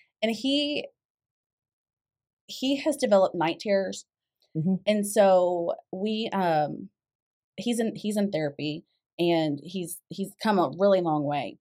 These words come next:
Speaker 1: But like I told him, 'cause he said, "Should we take him tonight?" And I said, "I, if he doesn't remember something and we talk about something,
Speaker 2: Right.
Speaker 1: I don't want it to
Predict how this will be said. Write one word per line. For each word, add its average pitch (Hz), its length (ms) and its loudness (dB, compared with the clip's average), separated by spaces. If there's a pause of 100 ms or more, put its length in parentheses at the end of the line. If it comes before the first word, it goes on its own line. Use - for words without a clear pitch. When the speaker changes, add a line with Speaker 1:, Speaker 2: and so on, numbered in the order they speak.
Speaker 1:
But 180 400 4 (180)
like 175 200 -2
I 170 60 0
told 170 200 -4
him, 170 180 -2
'cause 170 160 -10
he 180 100 -8
said, - 320 -6
"Should 202 120 -12
we 202 120 -6
take 254 200 -6
him 302 120 0
tonight?" 285 420 -2
And 233 80 -10
I 214 40 -6
said, - 260 -10
"I, 220 220 -2 (260)
if 226 120 -2
he 269 180 -4
doesn't 233 340 2
remember 202 400 0
something 214 640 -2
and 165 160 -2
we 180 120 -8
talk 175 320 -2
about 190 280 0
something, 185 420 -4
Speaker 2:
Right. - 180 -4 (460)
Speaker 1:
I 190 80 6
don't 202 180 4
want 196 140 0
it - 140 -6
to 165 420 -4